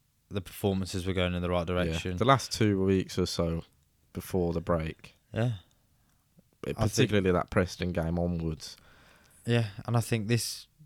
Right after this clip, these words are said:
Speaker 1: game against Sheffield, I mean, we say it every week, you know, the next game's a big game, but this one is.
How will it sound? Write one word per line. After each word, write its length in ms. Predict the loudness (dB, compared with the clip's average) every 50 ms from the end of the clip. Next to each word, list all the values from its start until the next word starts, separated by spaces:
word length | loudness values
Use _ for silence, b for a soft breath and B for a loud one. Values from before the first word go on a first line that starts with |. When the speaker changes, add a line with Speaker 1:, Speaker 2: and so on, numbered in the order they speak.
| _ _ 2
Speaker 1:
game 260 | 4 4 4 4 2
against 300 | 2 2 2 0 0 0
Sheffield, 440 | 0 0 0 0 -2 -6 -6 -4 -4
I 40 | -2
mean, 140 | -2 -2 -2
we 80 | -2
say 260 | -2 0 2 2 2
it 100 | 2 0
every 300 | 0 -2 -2 0 0 0
week, 340 | 0 0 0 0 -2 -4 -4
you 40 | -4
know, 140 | -4 -2 -2
the 80 | -2
next 280 | -2 -2 -2 -2 -4 -4
game's 240 | -4 -4 -4 -4 -4
a 40 | -4
big 200 | -4 -4 -4 -2
game, 300 | -2 -2 -2 -2 -4 -6
but 100 | -4 -2
this 220 | -2 -2 -2 -2
one 100 | -2 0
is. 280 | 0 0 0 -2 -6